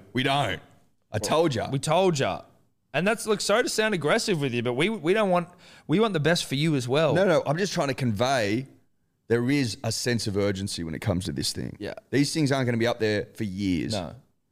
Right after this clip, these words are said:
Speaker 1: They're not gonna be up there for months. They'll be up there for days,
Speaker 2: Probably.
Speaker 1: maybe, maybe a little longer.
Speaker 2: Look, if the bird poo's anything to go by,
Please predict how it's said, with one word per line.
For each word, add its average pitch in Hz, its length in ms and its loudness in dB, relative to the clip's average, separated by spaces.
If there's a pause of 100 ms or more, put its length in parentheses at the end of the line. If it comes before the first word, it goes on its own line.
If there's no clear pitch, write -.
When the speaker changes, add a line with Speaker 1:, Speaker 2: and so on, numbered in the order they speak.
Speaker 1:
They're - 80 -2
not 151 80 0
gonna 160 140 -4
be 110 140 -2
up - 80 -2
there 104 100 -4
for 101 140 -4
months. 113 400 -6 (420)
They'll 113 120 2
be 117 100 2
up 139 140 -6
there 113 100 -2
for 104 420 -6 (1200)
days, 113 520 -4 (300)
Speaker 2:
Probably. 120 320 0
Speaker 1:
maybe, 151 320 -2 (100)
maybe 143 640 0
a 117 60 0
little 135 220 2
longer. 170 400 -2 (520)
Speaker 2:
Look, 113 120 -8
if 101 80 -8
the 101 80 -4
bird 123 320 2
poo's 113 220 0
anything 107 280 0
to 101 60 -2
go 98 200 0
by, 104 320 0